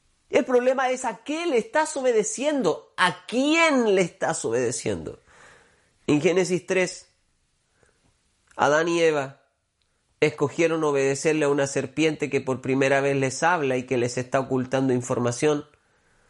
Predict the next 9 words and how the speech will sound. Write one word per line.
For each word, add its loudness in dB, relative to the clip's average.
antes 0
de -2
obedecerle -2
a 0
quien 0
les -4
creó, -4
les 0
formó, -2